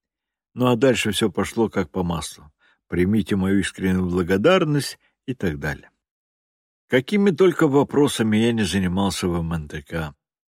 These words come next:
И вопросами закупки дорогостоящего импортного оборудования, и лицензионными договорами по патентам комплекса, и многими-многими другими вопросами.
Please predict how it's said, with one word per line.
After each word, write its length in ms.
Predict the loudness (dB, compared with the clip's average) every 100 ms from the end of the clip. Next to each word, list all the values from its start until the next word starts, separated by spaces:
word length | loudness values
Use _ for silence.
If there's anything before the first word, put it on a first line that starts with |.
| _ -4
И 60 |
вопросами 600 | 2 2 4 0 0 -2 -2
закупки 580 | -2 -4 -4 -6 -6
дорогостоящего 1040 | -6 -2 -2 -2 -4 -2 0 0 -2 -4 -4
импортного 800 | -4 -8 -8 -12 -12 -10 -8 -8
оборудования, 880 | -8 -6 -4 -4 -4 -6 -8 -14 -20 _ _ _ _ _ _ _ _
и 120 | 2 4
лицензионными 920 | 4 2 2 2 4 4 4 2 2
договорами 720 | 2 4 4 6 4 2 0
по 200 | -2 -4
патентам 680 | -2 -2 0 -4 -2 -4 -6
комплекса, 840 | -4 -4 -2 -2 -4 -6 -12 -12 -16 _ _ _ _
и 80 | -4
многими-многими 1600 | -2 0 0 0 0 -2 -2 -4 -2 -2 0 0 0 -2 -2 -2
другими 680 | 0 0 0 0 0 -2 -6 _ -10
вопросами. 680 | -8 -4 -6 -6 -16 -20